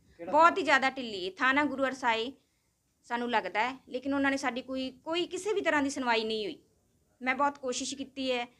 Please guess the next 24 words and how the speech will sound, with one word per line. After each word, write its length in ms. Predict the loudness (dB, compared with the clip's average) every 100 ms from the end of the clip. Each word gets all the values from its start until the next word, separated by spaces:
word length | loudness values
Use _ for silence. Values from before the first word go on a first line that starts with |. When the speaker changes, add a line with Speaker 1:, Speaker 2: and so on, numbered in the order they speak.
| _ -8 -4
Speaker 2:
ਅਸੀਂ 160 | 0
ਇਸ 120 | -2
ਟਾਈਮ 200 | 0 -2
ਘਰ 220 | 0 2 0
ਵੀ 100 | -2
ਛੱਡ 220 | -4 -4
ਚੁੱਕੇ 360 | -8 -12 -8
ਹਾਂ, 160 | -8 -8 -14 _ _ -20 _ 2
ਦਰ-ਦਰ 320 | 2 4 0
ਦੀਆਂ 180 | -2 -4
ਠੋਕਰਾਂ 400 | -6 -4 -2 -2
ਖਾ 180 | -4
ਰਹੇ 140 | -4 -6
ਹਾਂ। 120 | -6
ਮੈਂ 300 | 0 2 2
ਬਸ 200 | 0 -2
ਇਹੀ 240 | -2 -2
ਕਹਿੰਦੀ 300 | 0 0 2
ਹਾਂ 100 | 0
ਵੀ 80 | 0
ਇੱਕ 300 | -2 -4 -4
ਫੌਜੀ 440 | -4 -2 -4 -4 -2
ਦਾ 140 | -2
ਪਰਿਵਾਰ, 640 | -2 -2 4 6 6 4